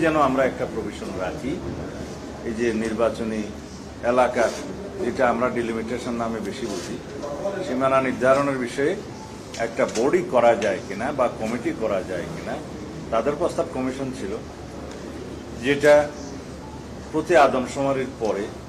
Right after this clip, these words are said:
নির্বাচনী এলাকা নির্ধারণ করার পরে তাদের আবার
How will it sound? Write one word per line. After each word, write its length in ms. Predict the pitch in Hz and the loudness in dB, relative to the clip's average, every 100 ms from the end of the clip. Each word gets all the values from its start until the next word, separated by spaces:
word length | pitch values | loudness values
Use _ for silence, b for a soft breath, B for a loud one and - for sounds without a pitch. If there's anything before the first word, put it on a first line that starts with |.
| - - - - - - - - - - 113 | -14 -14 -14 -14 -14 -14 -14 -8 0 2 2
নির্বাচনী 480 | 110 117 104 117 113 107 | 0 0 0 -2 0 0
এলাকা 300 | 107 113 101 95 - | 0 0 -2 -4 -8
নির্ধারণ 400 | 101 98 110 123 120 | -12 -4 -4 -4 -4
করার 200 | 127 139 165 | 0 0 0
পরে 140 | 180 - | -2 2
তাদের 220 | 110 104 101 | 0 2 0
আবার 140 | 92 | -2